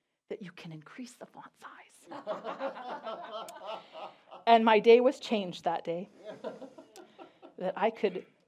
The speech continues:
read it bigger. It's like, it's like three times the size. But anyway, <laughs> praise the Lord. So Jesus is, uh, is, is,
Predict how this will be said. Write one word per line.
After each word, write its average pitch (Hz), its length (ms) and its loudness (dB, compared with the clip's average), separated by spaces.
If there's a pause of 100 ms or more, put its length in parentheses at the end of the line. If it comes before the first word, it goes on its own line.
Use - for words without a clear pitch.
(100)
read 214 220 0
it 330 200 2 (440)
bigger. 226 200 0
It's - 200 -8
like, 202 140 2
it's - 140 -20 (720)
like 349 160 0
three 262 140 -2
times 214 240 -2
the 156 40 -14
size. 175 240 -4
But 247 100 4
anyway, 240 260 4 (1080)
<laughs> - 920 -2
praise 349 280 6
the 269 100 8
Lord. 190 300 6 (220)
So 359 300 6
Jesus 320 680 10 (800)
is, 262 380 10
uh, 247 520 10
is, 240 380 4
is, 233 300 4